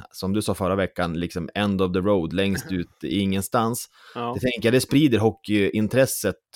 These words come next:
Speaker 1: på fler orter i Sverige och över en större del. Och det tänker jag, det är superviktigt, eh, ja, men just för svensk hockey, att det finns elitklubbar i alla delar av landet.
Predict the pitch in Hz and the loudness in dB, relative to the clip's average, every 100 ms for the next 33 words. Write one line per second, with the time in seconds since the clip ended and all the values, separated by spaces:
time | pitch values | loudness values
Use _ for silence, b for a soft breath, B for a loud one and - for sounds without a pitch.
0 | - - 98 120 117 - 104 - - 113 | -10 -6 -4 2 2 2 -2 -2 2 2
1 | 101 117 123 104 92 95 95 104 101 - | 2 2 2 2 2 4 4 2 0 2
2 | 123 98 107 104 170 73 78 B B B | 2 2 2 2 2 2 -2 B B B
3 | B B - 117 143 123 117 113 123 101 | B B 0 2 2 2 2 4 4 4
4 | 87 95 110 95 110 127 - - 95 _ | 2 0 -2 0 0 0 -2 -6 -6 _
5 | _ - 82 73 82 - _ - 123 127 | _ -6 -4 -4 -8 -16 _ -10 0 4
6 | 143 - 110 95 98 - 131 - 98 87 | 4 2 -4 -2 -4 -4 -6 -4 -4 -4
7 | - - 135 110 - 101 101 90 - 110 | -4 -2 0 -2 -2 -2 -2 -4 0 0
8 | 98 90 85 95 92 92 92 87 87 82 | 0 0 0 0 0 0 0 0 -2 -4
9 | - 82 80 113 120 78 | -4 -6 -2 0 0 -4